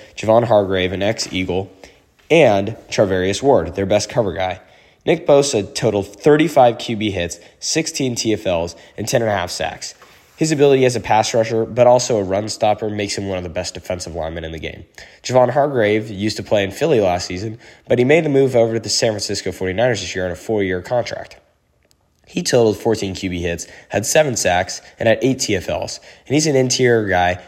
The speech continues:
in his age thirty season. It really shows how he's really just had a second half of his career revival almost after leaving the Pittsburgh Steelers.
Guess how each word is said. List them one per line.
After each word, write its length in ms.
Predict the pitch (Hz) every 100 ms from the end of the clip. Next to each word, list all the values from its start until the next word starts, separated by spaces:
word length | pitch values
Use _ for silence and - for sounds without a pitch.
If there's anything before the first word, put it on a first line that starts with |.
| -
in 80 | 117
his 120 | 110 -
age 240 | 120 117
thirty 220 | 110 101
season. 320 | 92 87 90
It 100 | 101
really 200 | 113 147
shows 340 | 117 123 107 101
how 100 | -
he's 240 | 123 113
really 160 | 110 107
just 120 | 101
had 100 | 101
a 60 | 95
second 400 | - 120 - 117
half 260 | 107 104
of 60 | 101
his 120 | 101
career 320 | - 92 95
revival 540 | 92 87 85 98 104 92
almost 400 | 85 90 90 - - -
after 240 | - 110 101
leaving 220 | 95 90
the 60 | 85
Pittsburgh 340 | 87 - 73
Steelers. 540 | - 131 104 - -